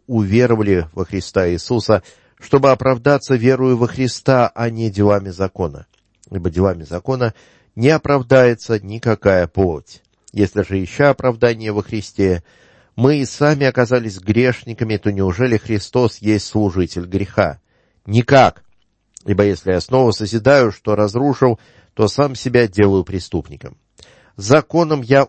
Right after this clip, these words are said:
умер для закона, чтобы жить для Бога. Я сораспялся Христу.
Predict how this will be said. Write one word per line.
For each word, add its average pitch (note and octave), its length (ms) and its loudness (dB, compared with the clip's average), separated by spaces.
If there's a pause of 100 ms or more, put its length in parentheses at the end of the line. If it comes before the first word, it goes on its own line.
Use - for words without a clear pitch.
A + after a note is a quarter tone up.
умер C#3 340 -2
для G#2+ 180 0
закона, A#2+ 480 0
чтобы G2+ 300 -2
жить G#2+ 180 -2
для G2 200 0
Бога. F2 360 -6 (120)
Я G2+ 320 2
сораспялся G2 720 0
Христу. G2+ 580 -4